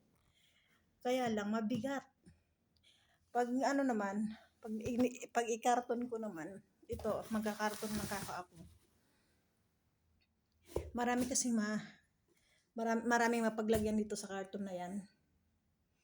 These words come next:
Tapos ito, tsaka ito nga lang sana ang bibitbitin ko. Kasi wala naman din akong ilalagay. Ay, nako.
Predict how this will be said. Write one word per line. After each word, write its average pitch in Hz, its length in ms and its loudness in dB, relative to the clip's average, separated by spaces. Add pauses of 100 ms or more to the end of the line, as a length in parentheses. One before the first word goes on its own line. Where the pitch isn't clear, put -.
(960)
Tapos - 320 -6
ito, 247 320 4
tsaka - 240 -2
ito - 240 -2
nga 196 160 -2
lang 196 160 0
sana 185 240 -4
ang 190 80 -2
bibitbitin 190 800 2
ko. - 160 -10 (800)
Kasi - 160 0
wala 202 160 2
naman 214 240 2
din 190 80 -10
akong 196 240 -12
ilalagay. 196 560 -2 (1500)
Ay, 240 320 4
nako. 208 320 -4